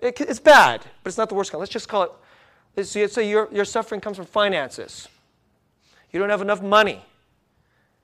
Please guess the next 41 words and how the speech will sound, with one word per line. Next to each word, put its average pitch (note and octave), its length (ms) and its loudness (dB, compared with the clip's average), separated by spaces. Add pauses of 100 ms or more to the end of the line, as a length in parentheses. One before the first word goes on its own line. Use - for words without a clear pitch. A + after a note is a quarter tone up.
(220)
Maybe F#3 160 0
it A3+ 80 -4
produces G#3+ 380 -6
stress - 460 2
in G#3+ 80 -2
your G#3 120 2
life. G#3 480 2 (500)
I B2 100 -16
know D3+ 100 -8
that's E3+ 160 -8
true A3+ 160 -6
for G3+ 120 -10
some E3+ 160 -8
of B2+ 140 -12
you. F#2+ 200 -14 (280)
It D3 80 -12
has G3+ 160 0
been G#3+ 160 -4
in G3+ 80 -4
my G3+ 160 2
life. D3 500 -4 (480)
Hmm? D3+ 140 -14 (380)
So E3 120 -10
I, E3+ 200 -6
I E3+ 40 -6
can E3+ 200 -14 (180)
relate. F#3 380 2 (840)
So G3 160 -2
this B3+ 180 2
isn't F4+ 200 2
the F4+ 140 8
worst F4+ 560 8
suffering D4+ 400 6
in C#4+ 100 2
the C#4 80 6
world, B3+ 560 8 (720)
but B3 300 4
it's, - 220 -4 (580)
it's - 140 -14
not C#4 200 4
easy. F3+ 420 -4